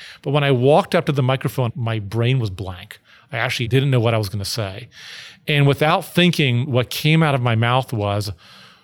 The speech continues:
"Rapid experimentation." And she looked at me and she smiled and said, "Huh." Later on,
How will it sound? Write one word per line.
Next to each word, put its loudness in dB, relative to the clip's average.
"Rapid 2
experimentation." 0
And 2
she 2
looked 4
at 0
me -2
and 0
she -2
smiled -2
and -2
said, -6
"Huh." -4
Later 6
on, 2